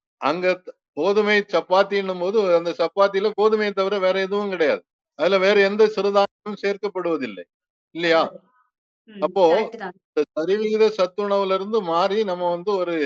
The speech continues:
Speaker 1: அ என்ன சொல்றது? வெறும் ஹைட்ரோ, அ க-, இது ஹைட்ரோ ஹ-, கார்போஹைட்ரேட் சாப்பிடக்கூடிய ஒரு சாப்பாட்டு முறைக்கு நாமளும் மாத்தப்படுகிறோம் என்றதையும் கண்கூடாக பார்க்கிறோம்.
Speaker 2: அதாவது அவங்களுடைய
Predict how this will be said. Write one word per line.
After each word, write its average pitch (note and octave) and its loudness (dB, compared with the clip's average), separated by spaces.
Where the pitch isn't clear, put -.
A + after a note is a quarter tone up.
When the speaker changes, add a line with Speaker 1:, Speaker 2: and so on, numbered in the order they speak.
Speaker 1:
அ A#2 -12
என்ன D3 -8
சொல்றது? C#3+ -2
வெறும் F#3 0
ஹைட்ரோ, E3 -2
அ C#3+ -2
க-, C#3+ -6
இது C#3+ -4
ஹைட்ரோ D#3+ -2
ஹ-, D3+ -6
கார்போஹைட்ரேட் E3+ 0
சாப்பிடக்கூடிய C3+ -8
ஒரு D#3 -2
சாப்பாட்டு D#3+ 0
முறைக்கு D3 -6
நாமளும் F#3 0
மாத்தப்படுகிறோம் D#3 -2
என்றதையும் C#3+ -6
கண்கூடாக A#2+ -6
பார்க்கிறோம். F2 -16
Speaker 2:
அதாவது C4+ -4
அவங்களுடைய D4 0